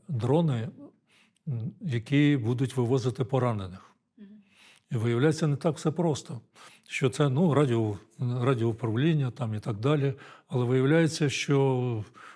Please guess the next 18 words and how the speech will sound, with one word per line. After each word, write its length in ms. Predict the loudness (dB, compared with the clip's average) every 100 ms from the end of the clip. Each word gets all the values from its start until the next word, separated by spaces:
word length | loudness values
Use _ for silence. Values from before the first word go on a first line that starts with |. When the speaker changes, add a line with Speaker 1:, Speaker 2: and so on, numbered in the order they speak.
| _
Speaker 1:
за 220 | -4 -2
ними 280 | 0 2 0
теж 200 | 2 -2
полюють 640 | 0 0 2 4 2 0
і 60 | -2
вороги. 480 | 0 0 0 -2 -4 _ _ _ _ -20 -20 _
От, 400 | -4 -2 -2 -4
і 240 | -4 -2 -2
за 160 | -2
цими, 320 | -2 -2 -2 -2 -4 -2
е, 360 | -2 -2 -2 -2
за 180 | -2
цими 440 | -2 -2 -2 -2 -4 -4
нашими 680 | -2 -2 -2 -4 -4 -4 -8 -16 -20 -12 -2
роботами. 680 | 2 4 2 0 -2 -4 -8 _ -20 -20 _ -4
От. 340 | -2 -2 -6 -6
Таким 280 | -2 0 2
чином, 360 | 2 2 0